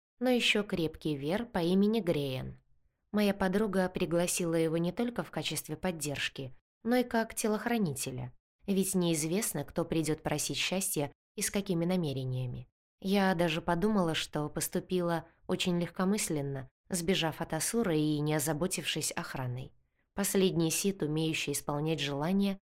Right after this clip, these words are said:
весьма лакомый кусочек, и кто знает, не придет ли по мою душу какой-нибудь темный властелин местного разлива, обуреваемый желанием захватить весь мир. Большинство мужчин ушли с Брейном на трехдневную охоту.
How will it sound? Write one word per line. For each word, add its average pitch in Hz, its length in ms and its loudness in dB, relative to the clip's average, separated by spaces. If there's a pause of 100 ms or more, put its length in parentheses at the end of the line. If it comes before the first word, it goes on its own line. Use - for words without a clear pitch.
(140)
весьма 214 360 2
лакомый 185 360 2
кусочек, - 560 -4 (320)
и 170 80 -2
кто 202 240 0
знает, 185 420 0 (340)
не 190 120 4
придет 185 420 2
ли 170 80 2
по 156 140 0
мою 160 240 2
душу 170 280 -2
какой-нибудь 160 580 -2
темный 151 320 0
властелин 156 600 2
местного 156 380 0
разлива, 156 520 -2 (280)
обуреваемый 160 680 2
желанием 151 580 0 (280)
захватить 202 720 -2
весь 160 340 -2
мир. 127 300 -8 (680)
Большинство 190 640 4
мужчин 170 540 2
ушли 185 360 0
с 170 100 0
Брейном 170 520 2 (240)
на 190 280 4
трехдневную 165 840 0
охоту. 143 540 -6